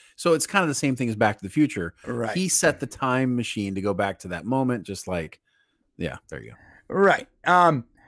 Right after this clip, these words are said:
Speaker 2: so she goes back in time, and she realizes she's back in nineteen eighty-seven. And then she gets, she's like, "Well, you know what? I can actually stop these murders." And because her mom had just died, by the way, she got, she was, like,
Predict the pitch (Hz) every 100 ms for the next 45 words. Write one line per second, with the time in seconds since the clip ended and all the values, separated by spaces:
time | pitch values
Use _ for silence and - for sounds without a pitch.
0 | _ - 196 226 339 349 262 180 139 110
1 | 123 147 - 165 170 170 160 147 233 285
2 | 175 147 165 127 143 123 - - 127 120
3 | 110 98 120 107 107 92 90 95 143 220
4 | _ _ _ _ _ - 180 185 196 180
5 | 220 196 196 190 175 175 175 170 180 180
6 | 233 - 131 151 175 156 143 - 156 143
7 | 131 - _ _ _ _ - - - 156
8 | 135 143 131 139 240 262 147 131 147 143
9 | 185 185 147 147 180 285 254 127 143 131
10 | - 196 147 - - 254 240 220 208 147
11 | - 262 220 - - - 277 349 320 262
12 | 208